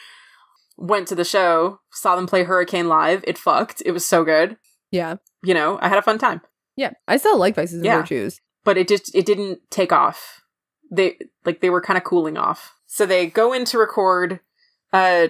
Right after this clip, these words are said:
Speaker 1: Too Weird to Live, Too Rare to Die. But before we talk about the actual album part, we have to talk about, um, Chelsea Lynn. Uh,
Speaker 2: Who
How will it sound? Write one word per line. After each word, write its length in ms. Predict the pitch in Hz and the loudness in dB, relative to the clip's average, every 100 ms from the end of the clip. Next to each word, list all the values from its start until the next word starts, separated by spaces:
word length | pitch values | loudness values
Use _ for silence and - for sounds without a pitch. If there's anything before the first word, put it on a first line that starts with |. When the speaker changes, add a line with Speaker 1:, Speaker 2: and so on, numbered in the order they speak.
| - | 0
Speaker 1:
Too 200 | - 214 | -2 0
Weird 200 | 180 170 | 0 -2
to 80 | 175 | 0
Live, 580 | 160 160 147 - - _ _ - | 2 2 0 -12 -18 _ _ -14
Too 200 | - 180 | -2 0
Rare 160 | 156 151 | 0 0
to 100 | 147 | 0
Die. 320 | 143 - 170 _ _ _ | -2 -2 -8 _ _ _
But 220 | 226 226 - _ _ - | 0 2 0 _ _ -4
before 280 | 202 214 | 0 2
we 80 | 226 | 2
talk 220 | 233 208 | 2 0
about 120 | 202 185 | 2 0
the 80 | |
actual 580 | 147 170 - 175 170 - - | 2 0 0 -2 -2 -2 0
album 480 | 156 170 208 220 | 2 2 0 -2
part, 240 | 220 247 240 | -2 -2 0
we 80 | 190 | -2
have 120 | 160 | -2
to 60 | |
talk 160 | 180 165 | 0 0
about, 420 | 165 160 160 165 _ 185 | 0 2 2 0 _ 0
um, 460 | 170 165 165 175 - - _ _ _ - | 0 0 -6 -12 -14 -16 _ _ _ -6
Chelsea 360 | 269 240 277 220 | -2 0 2 2
Lynn. 400 | 180 156 156 - _ _ _ _ _ _ - | 2 0 -4 -10 _ _ _ _ _ _ -2
Uh, 360 | 185 170 180 - | 0 2 -2 -2
Speaker 2:
Who 120 | 285 | -2